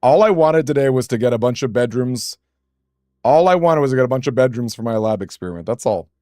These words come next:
That's, I didn't, I didn't, I didn't ask for this. Okay?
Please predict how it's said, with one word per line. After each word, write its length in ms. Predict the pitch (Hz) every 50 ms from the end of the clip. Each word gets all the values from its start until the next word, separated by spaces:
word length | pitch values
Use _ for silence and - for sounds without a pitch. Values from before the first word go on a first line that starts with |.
| _ _ _ _ _ _ _ _ _
That's, 160 | - 113 110 -
I 120 | 90 107
didn't, 200 | 120 143 156 156 -
I 80 | - 127
didn't, 240 | 160 185 175 127 -
I 60 | - 113
didn't 160 | 139 175 165
ask 160 | 208 190 -
for 80 | - 101
this. 320 | 113 127 - - - _ _ _ _ _ _ _ _ _ _ _ -
Okay? 240 | - - 107 120